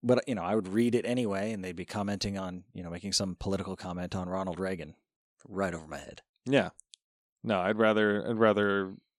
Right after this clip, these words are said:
Speaker 2: discuss important topics like, you know, why Garfield hates Mondays so much.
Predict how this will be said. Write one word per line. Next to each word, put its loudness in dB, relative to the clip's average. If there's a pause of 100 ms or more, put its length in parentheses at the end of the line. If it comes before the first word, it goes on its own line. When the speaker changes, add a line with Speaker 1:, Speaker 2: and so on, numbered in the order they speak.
(320)
Speaker 2:
discuss 2
important 2
topics 0
like, -2 (460)
you -2
know, -2
why 4
Garfield 6
hates 2
Mondays 2
so 4
much. -2